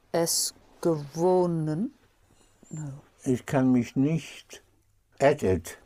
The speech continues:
Speaker 1: daran
Speaker 2: Gew-
Speaker 1: gewohnen.
Speaker 2: Gewöhnen.
Speaker 1: Gewöhnen.
Speaker 2: Right.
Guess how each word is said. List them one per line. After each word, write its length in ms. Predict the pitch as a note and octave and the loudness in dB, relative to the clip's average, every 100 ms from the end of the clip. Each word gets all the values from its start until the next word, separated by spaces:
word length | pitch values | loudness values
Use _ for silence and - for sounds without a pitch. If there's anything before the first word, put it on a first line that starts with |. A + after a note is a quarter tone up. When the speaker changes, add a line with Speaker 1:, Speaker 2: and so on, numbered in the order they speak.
| - - | -20 -2
Speaker 1:
daran 540 | G#3 G3+ G3+ G3 F#3 E3+ _ - - _ _ - | 2 4 4 2 0 -4 _ -20 -20 _ _ -4
Speaker 2:
Gew- 200 | A#2 G3+ | 0 2
Speaker 1:
gewohnen. 1160 | F#3+ D#3 G3 G3 F#3 F3+ E3+ - D#3+ D#3+ A3 - _ _ - | 2 6 6 6 2 0 -4 -4 -2 -2 -4 -6 _ _ 0
Speaker 2:
Gewöhnen. 640 | A2+ A2+ C3 A2+ E2 D2 - | 4 8 8 8 2 -4 -6
Speaker 1:
Gewöhnen. 600 | E3+ E3 G#3+ G3 D#3+ E3+ | -2 4 6 6 2 -4
Speaker 2:
Right. 220 | F3+ E3 | -2 -4